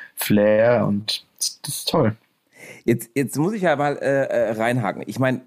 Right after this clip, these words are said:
Speaker 2: äh, wirst du wahrscheinlich tausendmal gefragt. Und ich mein, auch als es letztes Jahr darum ging, ja, du drehst es mit Tom Beck, sage ich, ja, mega, weil, äh,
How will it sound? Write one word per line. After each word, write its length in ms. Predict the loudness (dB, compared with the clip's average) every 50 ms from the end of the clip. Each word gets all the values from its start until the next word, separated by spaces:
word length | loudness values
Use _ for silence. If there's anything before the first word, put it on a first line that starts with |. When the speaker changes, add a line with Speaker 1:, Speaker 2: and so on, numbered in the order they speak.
| _ _
Speaker 2:
äh, 160 | -2 -2 0 0 0
wirst 160 | -2 -2 0
du 40 | -2
wahrscheinlich 360 | -2 -2 0 -2 -2 -4 -6 -6
tausendmal 640 | -2 0 0 0 2 2 0 0 2 2 0 0 -2
gefragt. 400 | -4 -8 -8 -8 -8 -6 -6 -8
Und 60 | -6
ich 60 | -4
mein, 140 | -2 -2 -2
auch 200 | -2 -2 -2 0
als 160 | -2 -2 -2
es 100 | -6 -6 -4
letztes 340 | -2 -2 -2 -2 -4 -6 -2
Jahr 100 | -2 0
darum 160 | 0 0 0
ging, 180 | -2 -2 -2 -2
ja, 140 | -2 0 0
du 280 | 0 -2 -2 -2 -4 -6
drehst 420 | -6 -6 -4 -4 -4 -4 -6 -8
es 180 | -8 -8 -4 -4
mit 180 | -6 -4 -2
Tom 200 | -2 -2 -2 0
Beck, 260 | -2 -4 -6 -8 -12 _ _ _ _ _ _ _ _ _ _
sage 260 | -2 0 2 2 2 2
ich, 180 | -2 -4 -4 -2
ja, 280 | 0 2 2 0 -2 -6 -16 -20 -18 -14
mega, 440 | -8 -4 -2 0 2 2 2 2 2
weil, 240 | 0 0 0 -2 -4
äh, 500 | -6 -6 -4 -4 -4 -4 -4 -6 -6